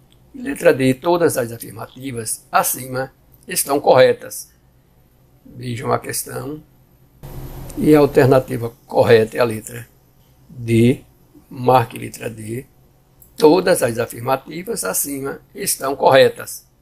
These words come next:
Tanto a letra A, o atrito dos pneus com o solo, contribui para a poluição da atmosfera. A evaporação também do combustível do tanque também vai contribuir para a poluição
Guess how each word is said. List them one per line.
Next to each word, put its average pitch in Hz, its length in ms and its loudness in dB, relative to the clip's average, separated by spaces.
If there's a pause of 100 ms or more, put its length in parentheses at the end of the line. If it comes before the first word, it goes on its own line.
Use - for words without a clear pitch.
(500)
Tanto 165 260 4
a - 20 8
letra 147 280 2
A, 135 340 4
o 160 100 -2
atrito 139 380 0
dos 151 220 -6
pneus 123 440 -8
com 156 140 -4
o 123 60 -2
solo, 123 460 -2 (1300)
contribui 127 640 2
para 120 440 0 (640)
a 123 140 -4
poluição 123 600 -4
da 117 100 -6
atmosfera. 120 800 -4 (760)
A 139 120 2
evaporação 156 520 4
também 131 440 2
do 131 120 -12
combustível 139 640 -10
do 120 120 -12
tanque 131 360 -2
também 127 280 -8
vai 127 160 0
contribuir 160 840 -8 (1500)
para 123 240 4
a 123 40 4
poluição 147 680 -2